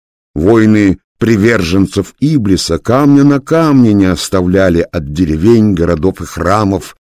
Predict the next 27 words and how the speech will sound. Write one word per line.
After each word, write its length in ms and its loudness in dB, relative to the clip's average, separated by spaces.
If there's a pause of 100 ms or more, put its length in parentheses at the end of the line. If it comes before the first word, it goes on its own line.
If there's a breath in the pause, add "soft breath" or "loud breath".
(100)
превратив 520 -2
цветущий 600 -4
берег 420 0
Крыма 440 2
в 100 -4
мрачную 680 -2
пустыню. 760 -10 (960)
Старый 320 -2
хан 460 0
увёл 320 0
дочь 280 -2
и 120 -6
маленького 580 -2
внука 420 -4
через 280 -10
потайной 500 -4
подземный 520 -6
ход, 460 -8 (380 soft breath)
который 380 -6
вёл 180 0
из 240 -8
дворца 540 -8
в 80 -18
крепость 600 -8 (120)
Исар 500 -2
на 160 -2
горе, 400 -2